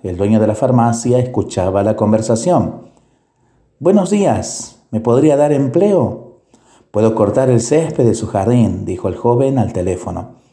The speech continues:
"Ya tengo a alguien que me corta el césped, muchas gracias", se escuchó que respondía una señora del otro lado de la línea.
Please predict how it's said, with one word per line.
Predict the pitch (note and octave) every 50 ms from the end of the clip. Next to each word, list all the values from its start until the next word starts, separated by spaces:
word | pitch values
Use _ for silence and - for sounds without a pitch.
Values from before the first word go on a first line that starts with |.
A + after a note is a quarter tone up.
| _ _ _ _ _ _ _ _ _ _ _ _ -
"Ya | E3 E3+ F3 F3+
tengo | F3+ F#3+ F3+ F3+ F3+ F3
a |
alguien | F3 E3+ E3+ E3+ E3
que | E3 D#3+
me | D3 D3 C3+ -
corta | E3 E3 D#3+ D#3 D#3 C3+
el | B2 B2
césped, | - - D#3+ D3+ B2+ - - B2 A2+ G#2+ G#2
muchas | A#2 E3 F3 - F#3+ D#3+ D#3+
gracias", | F#3 F#3 F3 - - A#2 G2+ F#2+ - - - - -
se | - - - G2
escuchó | - - G#2+ - - C3 A#2+
que | B2 B2
respondía | G#2+ A2 A2 - - A2+ A2+ A#2+ B2+
una | B2+ C3 B2+
señora | B2+ - C#3 B2+ C3 C3+ C#3 C3+
del | A#2 G#2 A2
otro | A2+ A2+ A2 A2 A2+
lado | C3+ D#3+ F3 D3 A2+
de | G#2
la | G2+ G2
línea. | G2 G2+ G2+ G2+ G2+ G2 F#2+ G2+ A2+ B2